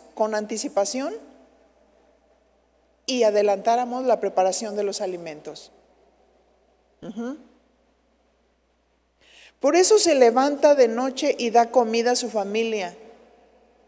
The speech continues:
y aún raciona a sus criadas, las que las tienen. Todo alimento quedó preparado, ¿desde cuándo?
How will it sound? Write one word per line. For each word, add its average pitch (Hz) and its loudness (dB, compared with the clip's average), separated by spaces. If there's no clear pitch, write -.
y 226 0
aún 240 0
raciona 214 0
a 240 0
sus 233 -6
criadas, 214 0
las 175 -6
que 185 -10
las 170 -4
tienen. 220 -4
Todo 349 8
alimento 277 2
quedó 226 2
preparado, 254 4
¿desde 226 4
cuándo? 330 0